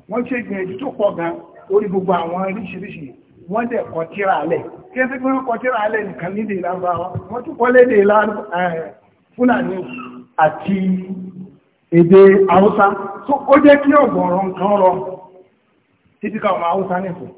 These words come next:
lórí buyur, kátàkárà. Ó lè má kọ̀ ní ká Lárúbáwá. Ṣùgbọ́n ó ti rí tíraka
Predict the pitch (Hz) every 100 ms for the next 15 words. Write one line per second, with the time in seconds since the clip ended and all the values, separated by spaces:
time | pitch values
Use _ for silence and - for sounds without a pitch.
0 | _ _ _ _ _ _ _ _ _ _
1 | - 151 185 185 185 - - - - -
2 | - _ _ _ _ _ 151 185 190 -
3 | - - - - _ _ 170 180 151 135
4 | 143 117 - _ _ _ _ _ _ _
5 | _ 208 196 185 175 135 135 143 139 139
6 | 151 135 139 135 135 _ _ _ _ _
7 | _ _ _ _ _ _ _ _ _ _
8 | _ 151 135 160 214 - - _ 208 202
9 | 180 202 208 - 214 202 185 -